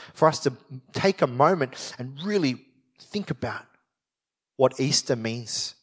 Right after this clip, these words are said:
to you and I. And I think this is a great starting point for us as we begin Passion Week, as we go to early morning prayer, as we reflect on what our lives mean. See, friends, Jesus,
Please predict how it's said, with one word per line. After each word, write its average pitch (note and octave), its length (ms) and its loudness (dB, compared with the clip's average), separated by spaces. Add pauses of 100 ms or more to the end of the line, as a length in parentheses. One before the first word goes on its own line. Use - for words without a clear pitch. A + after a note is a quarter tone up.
to A#2 100 -6
you A2 240 -2
and G#2 80 -4
I. G2 240 -10 (1800)
And F3 100 8
I A3+ 80 10
think G#3+ 200 2
this G3 180 6
is F3 80 4
a F3+ 60 8
great F3+ 280 6
starting A3 500 6
point F3+ 260 4
for D#3+ 160 4
us D#3 160 6
as E3 180 4
we F#3+ 80 8
begin F3+ 480 2
Passion C3+ 460 0
Week, C#3 200 -2 (220)
as E3+ 180 6
we F#3 80 6
go A3+ 300 10
to B3 100 10
early F3+ 300 10
morning D3+ 320 4
prayer, B2+ 340 6 (220)
as F3+ 160 6
we G3 80 0
reflect G#3 720 6 (160)
on F#3 160 8
what G3+ 240 10
our G3 200 10
lives F#3+ 540 8
mean. G3+ 160 6 (220)
See, A#3+ 180 8
friends, C4 400 4 (240)
Jesus, A#3+ 760 6